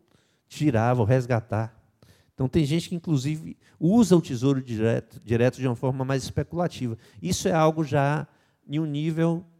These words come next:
mais profissional, né? Mas esse simples que eu dei para vocês, você vê que a gente já tem garantido aqui a inflação mais dois e sessenta e nove por cento,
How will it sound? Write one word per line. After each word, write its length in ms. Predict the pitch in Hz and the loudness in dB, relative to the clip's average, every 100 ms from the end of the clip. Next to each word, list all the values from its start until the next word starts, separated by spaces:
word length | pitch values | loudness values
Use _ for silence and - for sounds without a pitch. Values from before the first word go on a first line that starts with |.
| _ _ | _ _
mais 380 | 123 127 143 147 | -6 -2 -2 -2
profissional, 680 | - 147 - - 165 110 90 - _ _ _ - | -2 -4 -2 -4 -2 -2 -4 -10 _ _ _ -10
né? 160 | 117 | -6
Mas 220 | 135 165 170 | -4 -2 -2
esse 460 | 180 175 - 175 127 143 _ _ _ _ - - | -2 -4 -6 -10 -14 -20 _ _ _ _ -14 -12
simples 580 | - - 226 233 175 156 | -10 -4 0 0 0 -2
que 100 | 175 | -2
eu 60 | 143 | 0
dei 140 | 143 | 0
para 140 | 143 | -2
vocês, 340 | 131 120 - 143 | -2 -2 -4 -6
você 120 | 175 | -6
vê 120 | 165 | -6
que 100 | 170 | -4
a 40 | 165 | -4
gente 220 | 170 180 | -4 -4
já 100 | 165 | -4
tem 200 | 185 165 | -4 -2
garantido 600 | 220 240 196 - 165 156 | 2 2 0 -2 -2 0
aqui 320 | - 135 156 _ - | 0 -4 -8 _ -8
a 100 | 170 | -4
inflação 880 | 190 190 165 - - 156 180 190 190 _ _ | -4 -2 -2 -2 -2 0 2 0 -4 _ _
mais 400 | 127 147 160 135 | -2 2 4 2
dois 360 | 117 170 208 175 | 6 8 10 8
e 40 | |
sessenta 460 | 165 170 - 143 143 | 0 -4 -4 -6 -4
e 40 | |
nove 260 | 123 123 117 | 0 -2 -2
por 140 | 113 | -8
cento, 420 | - 113 104 _ | -8 -8 -10 _